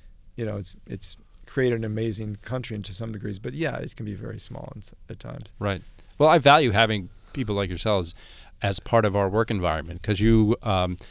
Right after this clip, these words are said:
Speaker 2: not only from these places, but often travel to these places. Um, and we have Jesuits coming through all the time who may just be with us for a couple of years,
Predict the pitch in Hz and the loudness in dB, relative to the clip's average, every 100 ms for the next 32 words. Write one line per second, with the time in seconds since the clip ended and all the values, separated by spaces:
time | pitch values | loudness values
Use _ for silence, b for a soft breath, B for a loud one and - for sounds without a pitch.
0 | B B - 110 110 101 92 165 143 - | B B -6 0 2 2 2 0 0 -2
1 | 98 143 117 110 98 101 131 147 107 95 | -4 -4 -2 0 0 0 2 2 0 -4
2 | 95 - 98 87 98 98 104 - 110 95 | -6 -6 -6 -6 -6 -6 -8 -8 -6 -4
3 | 92 92 90 110 104 104 110 101 101 101 | -2 -4 -6 -6 -2 0 0 0 -2 -2
4 | - 110 98 - 98 95 92 117 110 95 | -6 -6 -6 -2 0 0 0 0 0 0
5 | 101 98 90 92 95 104 92 - 95 - | -4 -4 -6 -8 -6 -6 -6 -8 -10 -8
6 | 127 156 151 131 123 | -6 -2 2 2 0